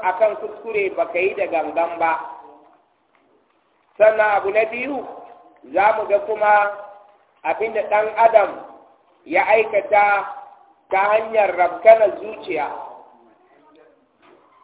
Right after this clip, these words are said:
Akan abin da dama ya riga ya san shi, ka, gabanin haka, amma sai ya zo ya aikata shi akan rabkana.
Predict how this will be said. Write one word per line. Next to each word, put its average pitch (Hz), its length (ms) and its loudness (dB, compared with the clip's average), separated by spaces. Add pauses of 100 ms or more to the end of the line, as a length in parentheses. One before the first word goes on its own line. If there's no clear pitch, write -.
Akan 202 320 4
abin 226 260 4
da 233 100 2
dama 233 380 6
ya 226 280 6
riga 190 340 2 (380)
ya 202 420 2
san 214 220 -2
shi, - 280 -14 (1200)
ka, 196 300 0
gabanin 214 600 6
haka, 214 300 0 (160)
amma 190 340 0
sai 214 140 -2
ya 196 80 -4
zo 190 100 -6
ya 190 160 0
aikata 190 420 -2 (140)
shi 196 280 -10
akan 175 340 -2
rabkana. 170 500 -4